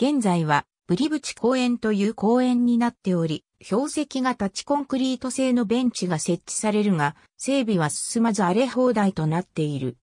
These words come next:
ブリブチは、城跡、または、始まりを指す波照間の方言であると言われる。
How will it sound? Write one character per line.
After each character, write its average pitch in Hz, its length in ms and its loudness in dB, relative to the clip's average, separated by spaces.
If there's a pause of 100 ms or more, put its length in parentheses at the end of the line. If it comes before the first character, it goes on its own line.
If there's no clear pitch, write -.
(160)
ブ 175 100 2
リ 277 160 2
ブ 254 140 -4
チ - 160 -4
は、 175 180 0 (260)
城 202 180 2
跡、 247 420 -2 (220)
ま 196 120 2
た 269 160 -2
は、 196 200 0 (260)
始 202 280 -2
ま 320 120 0
り 285 160 -2
を 269 100 0
指 269 160 -6
す 190 140 -4
波 - 160 -4
照 262 260 -2
間 254 140 0
の 233 120 0
方 226 260 0
言 262 280 0
で 190 100 0
あ 190 120 2
る 208 100 0
と 175 120 -4
言 151 120 -2
わ 151 120 -2
れ 165 120 -2
る。 151 180 -6